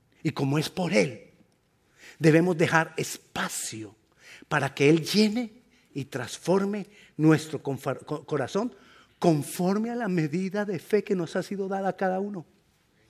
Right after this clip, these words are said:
Lo leímos ahora. Va a ser conforme a la medida que Él nos ha dado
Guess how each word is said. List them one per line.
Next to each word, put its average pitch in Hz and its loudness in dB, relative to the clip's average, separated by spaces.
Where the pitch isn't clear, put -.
Lo 170 10
leímos 175 8
ahora. - -8
Va 214 12
a - 6
ser 226 4
conforme 233 8
a 269 4
la 254 8
medida 226 8
que 220 8
Él 208 8
nos 226 -2
ha 220 10
dado 277 6